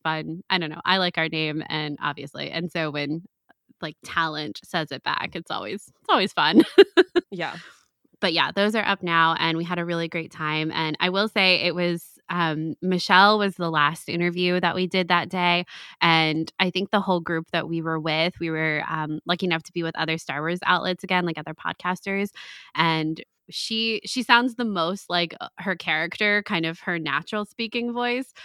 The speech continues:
Speaker 1: And so I think when she, like, came on the screen and said, "Hi, hi, everyone," I think all of us were like, "Oh, oh my God, it's Omega." <laughs> It was just,
Speaker 2: Yeah.
Speaker 1: yeah, there was just kind of this, like, "Aw," <laughs> throughout, <laughs> that rippled throughout the Zoom room.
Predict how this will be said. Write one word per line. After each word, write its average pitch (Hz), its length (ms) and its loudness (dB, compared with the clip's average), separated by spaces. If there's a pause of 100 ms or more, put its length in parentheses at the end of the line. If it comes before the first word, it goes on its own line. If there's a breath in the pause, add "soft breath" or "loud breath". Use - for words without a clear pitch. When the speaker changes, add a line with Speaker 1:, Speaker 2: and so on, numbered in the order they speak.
(180 loud breath)
Speaker 1:
And 202 160 -4
so 202 80 -2
I 190 100 0
think 208 180 -2
when 220 120 0
she, 185 460 -2
like, 165 200 -4
came 190 200 -4
on 175 140 0
the 165 80 -4
screen 170 420 -4
and 160 180 -4
said, 160 360 -4 (200)
"Hi, 339 320 4
hi, 294 200 0
everyone," 202 460 -2 (100)
I 214 100 4
think 269 260 -2
all 185 200 2
of 165 80 -4
us 175 160 -4
were 170 80 -4
like, 165 240 -4
"Oh, 240 140 -14 (200)
oh 233 140 -6
my 220 140 -6
God, 196 180 -16 (160)
it's 220 160 -8
Omega." 196 480 -6
<laughs> - 40 -12 (1200 loud breath)
It 247 100 -2
was 220 180 -4
just, 214 240 -8
Speaker 2:
Yeah. 226 440 2
Speaker 1:
yeah, 190 420 6
there 220 140 4
was 233 120 4
just 254 160 -4
kind 233 160 6
of 226 100 0
this, 214 180 -2
like, 190 280 0 (100)
"Aw," 285 680 6 (160)
<laughs> - 180 -8
throughout, 190 340 8
<laughs> - 280 -2
that 240 160 4
rippled 202 360 2
throughout 180 400 4
the 214 100 -2
Zoom 180 380 -2
room. 156 300 0